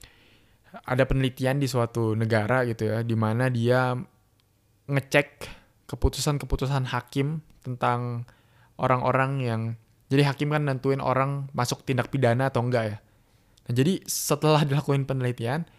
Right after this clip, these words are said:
ternyata ditemuin kalau si hakimnya ini lebih banyak meletakkan orang dalam hukuman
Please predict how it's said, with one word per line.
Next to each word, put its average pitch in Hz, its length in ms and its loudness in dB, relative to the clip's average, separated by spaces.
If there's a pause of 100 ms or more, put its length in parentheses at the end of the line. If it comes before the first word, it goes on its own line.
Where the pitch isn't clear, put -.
(240)
ternyata 139 480 4
ditemuin 147 480 2
kalau 139 480 0 (800)
si - 480 2
hakimnya 165 560 2
ini 208 160 4
lebih 156 400 6
banyak 131 320 4 (1040)
meletakkan 151 480 6
orang 156 400 4
dalam 139 160 8
hukuman 139 640 2